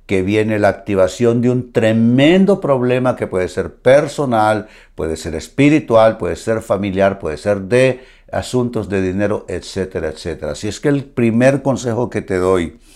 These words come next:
respecto a cómo cuidarte de la astucia de algunas personas que pudieran estarte rodeando es aprende a mirar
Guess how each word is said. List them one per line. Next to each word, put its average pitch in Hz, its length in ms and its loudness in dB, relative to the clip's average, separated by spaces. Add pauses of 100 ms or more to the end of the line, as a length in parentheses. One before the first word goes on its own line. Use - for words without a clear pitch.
(300)
respecto 92 520 -2
a 82 120 -2
cómo 135 280 2
cuidarte 127 540 0
de 104 140 0
la 87 100 0
astucia 90 840 -6 (280)
de 87 140 -6
algunas 110 400 -4
personas 131 560 -4
que 95 140 -8
pudieran 110 480 -4
estarte 123 500 -4
rodeando 117 600 2
es 156 300 2 (300)
aprende 120 640 2
a 95 60 6
mirar 147 720 2